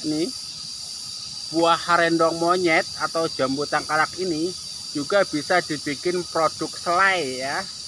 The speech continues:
Selai ini cukup diminati ya, karena mengandung banyak zat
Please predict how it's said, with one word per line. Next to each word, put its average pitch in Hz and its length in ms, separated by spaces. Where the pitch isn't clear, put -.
Selai 165 320
ini 170 240
cukup - 240
diminati 139 640
ya, 139 80
karena 143 320
mengandung 135 480
banyak 120 320
zat 120 320